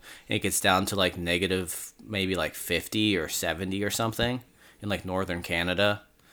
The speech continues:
And he has to light a fire, but, like, his fucking he can barely feel his hands, and it's just like,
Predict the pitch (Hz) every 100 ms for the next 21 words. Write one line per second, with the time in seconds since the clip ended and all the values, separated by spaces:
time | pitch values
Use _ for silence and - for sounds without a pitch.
0 | - _ _ 110 95 87 95 92 - 92
1 | 85 85 - 87 85 82 95 92 82 80
2 | 78 80 - - - 95 85 85 82 -
3 | - - - - 98 95 95 - - 98
4 | 87 92 - 101 85 82 - 82 82 87
5 | 90 85 80 78 - 85 - 78 - -